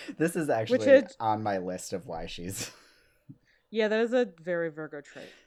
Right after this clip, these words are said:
Speaker 2: so.
Speaker 1: Yeah, and so, and she's like, "I actually don't even care enough to come up with," so if, if pushed, I think that she absolutely could come up with an argument that she could argue for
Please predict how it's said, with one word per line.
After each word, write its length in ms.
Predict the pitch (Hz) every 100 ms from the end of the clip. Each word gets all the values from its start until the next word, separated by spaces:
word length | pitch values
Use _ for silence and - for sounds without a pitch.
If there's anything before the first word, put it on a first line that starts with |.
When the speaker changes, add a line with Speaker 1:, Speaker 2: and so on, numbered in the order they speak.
| _ -
Speaker 2:
so. 260 | - 156 156
Speaker 1:
Yeah, 360 | 139 104 87 101 _ -
and 180 | 135
so, 180 | 135 131
and 200 | 117 123
she's 220 | 123 127 117
like, 280 | 107 98 -
"I 160 | 101 101
actually 280 | 92 95
don't 180 | 90 85
even 300 | 80 80 87 - 110
care 320 | - 85 82
enough 300 | 85 76 117 -
to 100 | 117
come 260 | - 92
up 160 | 82 92
with," 140 | 101 -
so 240 | - 107 -
if, 240 | 160 175 - -
if 260 | 170 -
pushed, 460 | - 107 151 - -
I 100 | 120
think 220 | 117 123 110
that 120 | 101
she 460 | - 107 98 101 - _ _ _ 101
absolutely 600 | 104 92 110 107 98 98
could 400 | - 95 98 110
come 260 | - 104
up 300 | 95 - 113 -
with 300 | 107 107 110
an 140 | 113 104
argument 640 | - 95 110 120 127 -
that 400 | 110 98 95 - _ _ _ _ _ _ _
she 260 | - - 117
could 200 | 120 98 -
argue 360 | 92 90 110
for 560 | 117 - 120 127 131